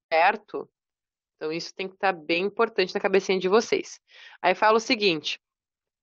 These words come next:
movimento dissoluto contra o gradiente de concentração, tá? Isso que eu já falei. Então, aqui, do, o que que é esse sinal aqui? A boquinha aberta é pra mais e a outra partezinha aqui,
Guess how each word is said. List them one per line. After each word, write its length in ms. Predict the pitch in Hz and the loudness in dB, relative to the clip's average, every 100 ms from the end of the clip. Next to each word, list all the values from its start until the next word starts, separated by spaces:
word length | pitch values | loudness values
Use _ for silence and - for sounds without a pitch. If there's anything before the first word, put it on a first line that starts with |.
| _ _ _ _ - | _ _ _ _ 0
movimento 420 | 226 233 254 294 | 2 4 4 2
dissoluto 500 | - - 262 262 - | 0 0 2 2 2
contra 260 | 269 254 254 | 0 0 0
o 40 | |
gradiente 380 | 233 240 226 214 | 2 4 4 0
de 60 | |
concentração, 400 | 226 - 220 233 | -2 -6 0 0
tá? 120 | 208 139 | 2 -2
Isso 140 | - | -2
que 80 | - | -6
eu 40 | |
já 80 | 233 | -4
falei. 380 | 226 208 139 - _ - _ | 0 2 2 -2 _ -20 _
Então, 240 | - 180 202 | -16 -4 -2
aqui, 400 | 214 - 165 143 | -2 -2 -4 -4
do, 260 | 156 196 190 | 0 0 0
o 100 | - - | -8 -10
que 120 | 262 | 0
que 100 | 339 | 2
é 40 | |
esse 200 | 294 - | 2 -2
sinal 380 | - 233 180 156 | -4 2 6 6
aqui? 340 | 156 - 143 _ _ _ _ _ _ _ _ _ _ _ _ _ _ _ _ | 2 -4 -12 _ _ _ _ _ _ _ _ _ _ _ _ _ _ _ _
A 100 | - | -2
boquinha 460 | 180 196 196 214 214 | 2 2 0 0 0
aberta 480 | 185 185 165 160 170 | 4 4 4 4 0
é 40 | |
pra 200 | 170 220 | 2 2
mais 580 | 247 220 208 220 254 - - - | 4 4 4 2 0 -6 -20 -14
e 180 | 233 247 | 0 4
a 160 | 233 | 8
outra 260 | 226 220 240 | 8 6 2
partezinha 580 | - 226 226 220 196 214 | 0 0 0 -8 -4 -4
aqui, 420 | 208 202 202 202 | -4 -4 -2 -4